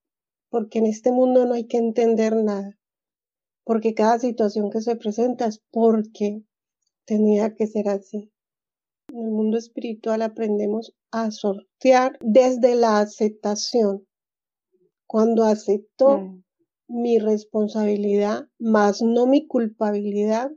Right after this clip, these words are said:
Speaker 1: sino si soy responsable por mi elección, la acepto y aprendo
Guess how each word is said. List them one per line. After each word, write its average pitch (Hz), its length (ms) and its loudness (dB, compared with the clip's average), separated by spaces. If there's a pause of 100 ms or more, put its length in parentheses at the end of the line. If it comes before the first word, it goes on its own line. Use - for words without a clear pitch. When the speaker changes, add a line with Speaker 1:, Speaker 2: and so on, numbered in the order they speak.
(240)
Speaker 1:
sino 208 580 -2 (600)
si - 280 -4
soy 233 220 -2
responsable 233 840 0
por 220 340 -4
mi 226 220 4
elección, 214 720 2 (760)
la 220 260 4
acepto 302 760 2 (1300)
y 240 180 0
aprendo 220 880 0